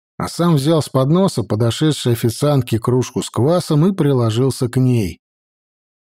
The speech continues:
Сушняк у меня был страшный. Видимо, так может быть, когда едва не становишься деревом.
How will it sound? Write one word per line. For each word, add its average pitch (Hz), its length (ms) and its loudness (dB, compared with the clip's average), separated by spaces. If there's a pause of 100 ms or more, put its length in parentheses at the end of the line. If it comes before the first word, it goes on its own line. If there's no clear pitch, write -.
(140)
Сушняк 147 680 -2
у - 20 2
меня 156 300 2
был 117 200 0
страшный. 95 920 -4 (880)
Видимо, 196 440 2
так 185 300 0
может 151 340 2
быть, 175 260 2
когда 135 280 2
едва 143 400 2
не 151 120 2
становишься 143 720 0
деревом. 120 680 -2